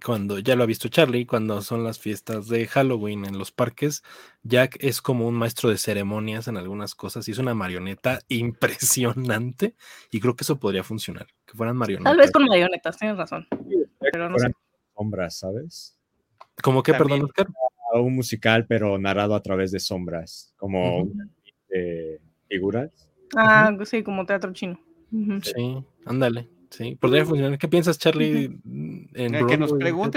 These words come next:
Speaker 1: etcétera?
Speaker 4: por ideas, aquí tenemos el por mayor, y creo que todas funcionan.
Speaker 1: <laughs>
Speaker 4: También con este otro estilo de, mm, co-, como lo que hacen el musical de, de Nemo en Disney, este,
Speaker 2: Ah,
Speaker 4: no sé
Speaker 2: sí.
Speaker 4: cómo se llama la técnica, que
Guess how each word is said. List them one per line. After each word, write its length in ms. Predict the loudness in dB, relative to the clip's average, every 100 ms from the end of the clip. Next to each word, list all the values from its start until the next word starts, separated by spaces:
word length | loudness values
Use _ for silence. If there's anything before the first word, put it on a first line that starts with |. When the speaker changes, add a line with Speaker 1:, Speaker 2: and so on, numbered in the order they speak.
| -2
Speaker 1:
etcétera? 40 |
Speaker 4:
por 120 | -2
ideas, 300 | 0 -2 -2
aquí 180 | -6 -6
tenemos 420 | -6 -4 -6 -8
el 100 | -10
por 120 | -8 -6
mayor, 300 | -4 6 6 8
y 140 | 6
creo 300 | 4 2 0
que 160 | 0 -2
todas 280 | 0 -2
funcionan. 540 | -4 -14 -8 -8 -6 -6 -4
Speaker 1:
<laughs> 340 | -4 -4 -2
Speaker 4:
También 300 | 0 0 0
con 160 | 0 -2
este 200 | -2 -4
otro 160 | -4
estilo 540 | -8 -6 -6 -2 -2 -2
de, 320 | 0 0 0
mm, 300 | -2 -6 -8 -8 _ _ _ _ -20
co-, 220 | -8 -8 -6
como 220 | -2 0
lo 120 | 0
que 120 | 0
hacen 260 | 0 -2 -6
el 120 | -6
musical 560 | -8 -12 -4 0 0 0
de, 460 | -4 -2 -4 -6
de 640 | -4 -4 -4 -4 -6 -8 -8
Nemo 420 | -4 -4 -4 -8 -8 -8 _ _
en 160 | -12 -6
Disney, 480 | -6 -4 -8 -10 -16 _ _
este, 180 | -6 2
Speaker 2:
Ah, 160 | 4 4
Speaker 4:
no 60 | 0
sé 60 |
Speaker 2:
sí. 60 | -4
Speaker 4:
cómo 120 | -4
se 60 | -8
llama 140 | -4
la 160 | -4 -2
técnica, 440 | -6 -8 -8 -10
que 200 | -8 -14